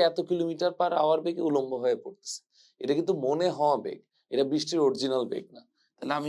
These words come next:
যদি বলি এখানে এটা velocity of rain with respect to man, এটা তোমার কত বলছে? এটা বলছে কি, মনে হচ্ছে বৃষ্টি তার গায়ে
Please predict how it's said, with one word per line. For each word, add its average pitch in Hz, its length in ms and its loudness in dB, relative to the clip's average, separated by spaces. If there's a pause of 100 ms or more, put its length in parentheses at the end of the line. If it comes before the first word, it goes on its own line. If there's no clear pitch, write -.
যদি 170 220 0
বলি 110 200 0 (420)
এখানে 143 220 -2
এটা 156 100 2 (100)
velocity 151 520 0
of - 80 -4 (160)
rain 120 180 -2 (100)
with 123 140 -2 (100)
respect 139 400 -2 (180)
to 190 80 0 (200)
man, 110 180 -12 (680)
এটা 151 180 4
তোমার 175 180 -2 (120)
কত 190 100 -2 (120)
বলছে? - 260 -2 (560)
এটা 151 140 2 (100)
বলছে 160 240 -6 (100)
কি, 233 100 -10 (600)
মনে 156 280 -2
হচ্ছে 190 300 -4 (120)
বৃষ্টি 160 280 -6 (100)
তার 156 200 2
গায়ে 156 140 0